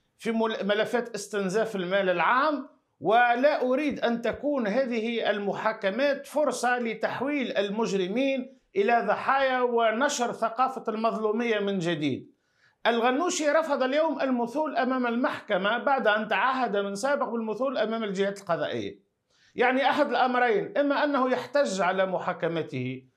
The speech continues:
أو أنه يرى أن القضاء اليوم قضاء غير مستقل وقضاء يعمل تحت إمرة قيس سعيد وينفذ أجندة سياسية. في كلتا الحالتين،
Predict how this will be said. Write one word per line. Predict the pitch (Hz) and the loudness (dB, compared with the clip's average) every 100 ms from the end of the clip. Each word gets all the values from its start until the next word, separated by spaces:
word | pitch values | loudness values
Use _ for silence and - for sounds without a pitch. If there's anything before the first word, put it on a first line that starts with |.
| _ _ _ 285 | _ _ _ 2
أو | 294 285 | 4 4
أنه | 320 311 285 294 294 | 2 4 2 2 2
يرى | 254 254 | 4 4
أن | 294 247 269 | 4 2 2
القضاء | 262 254 254 254 285 277 | -2 0 0 2 0 0
اليوم | 247 254 277 247 226 | 0 2 2 0 0
قضاء | 226 233 262 233 | 0 2 2 2
غير | 262 240 | 2 2
مستقل | 233 233 196 180 240 269 | 0 -2 -4 -4 -4 -2
وقضاء | 262 247 240 233 220 247 247 | 0 0 0 0 -2 0 2
يعمل | 247 220 226 208 | 2 2 -2 -4
تحت | 220 - | -6 -4
إمرة | 214 240 226 202 | -2 0 0 -2
قيس | 202 202 214 202 185 | -4 -2 0 -2 -4
سعيد | - 208 254 269 - - _ _ | -2 2 4 2 -4 -14 _ _
وينفذ | 185 220 240 262 247 233 - | 0 2 2 0 0 -6 0
أجندة | 196 208 196 180 | 0 0 0 -2
سياسية. | 175 165 165 156 135 101 - _ _ | -2 -2 -2 -4 -4 -6 -10 _ _
في | _ 233 | _ -6
كلتا | 226 381 320 | -2 -2 2
الحالتين، | 285 254 247 240 214 220 175 120 | 0 2 0 0 0 0 0 -2